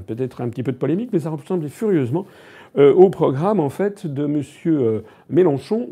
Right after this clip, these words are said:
ou au programme de madame Le Pen, puisque je rappelle que, officiellement, le programme du Front National, euh,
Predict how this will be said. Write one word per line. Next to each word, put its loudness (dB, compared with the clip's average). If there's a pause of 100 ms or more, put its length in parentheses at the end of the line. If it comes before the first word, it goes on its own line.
(160)
ou 2
au 0
programme -4
de 0
madame 0
Le 4
Pen, -2
puisque -10
je -4
rappelle -4
que, -4 (360)
officiellement, -2
le -2
programme -4
du -8
Front -8
National, -4 (480)
euh, 2